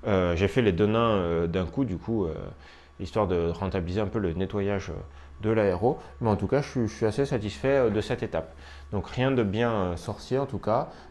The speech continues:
Euh, je m'attendais à un peu plus, euh, chiant, mais non, en vrai, euh, une fois qu'on a le bon angle, euh, ça, ça va bien. J'ai un peu cherché au début, mais, euh,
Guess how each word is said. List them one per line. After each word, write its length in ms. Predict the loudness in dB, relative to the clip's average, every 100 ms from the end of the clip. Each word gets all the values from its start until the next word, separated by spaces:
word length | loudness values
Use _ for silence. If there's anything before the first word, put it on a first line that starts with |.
| -6
Euh, 100 | -4
je 80 |
m'attendais 380 | -2 -2 0 0
à 240 | 0 0 -2
un 140 | -4
peu 120 | -4
plus, 360 | -4 -4 -6 -4
euh, 240 | -2 -2
chiant, 420 | -4 -4 -4 -2 -4
mais 140 | -2
non, 140 | -2 -2
en 240 | -2 -4
vrai, 260 | 0 2 2
euh, 200 | 0 -4 -10 -20 -20 -18 -8
une 100 | -4
fois 120 | 0
qu'on 160 | 0 2
a 60 |
le 80 | 4
bon 200 | 4 4
angle, 260 | 4 4 4
euh, 180 | 4 2
ça, 340 | -2 0 0
ça 140 | 0
va 100 | -2
bien. 180 | 0 -2
J'ai 120 | -6
un 80 | -6
peu 100 | -4
cherché 300 | -4 -6 -4
au 40 | -4
début, 260 | -2 -2
mais, 200 | -2
euh, 60 | -4